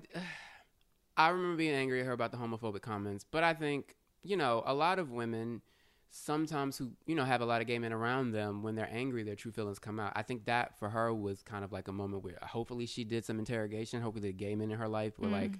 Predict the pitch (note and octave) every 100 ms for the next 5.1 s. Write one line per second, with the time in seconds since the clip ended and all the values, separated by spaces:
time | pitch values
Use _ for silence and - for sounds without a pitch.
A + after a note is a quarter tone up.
0 | G2+ G2 G2+ G#2 G2 G2+ F2+ - G#3 F#3
1 | E3 - - C3 C#3 C3 - _ - D3
2 | F3+ E3+ D#3 B2+ A#2 B2+ A#2+ - - -
3 | - B2 C#3+ B2 - A#2+ A2 G#2 - G3+
4 | A3 G#3 D#3+ C3 A2+ A2 G#2+ F#2+ G2 F#2+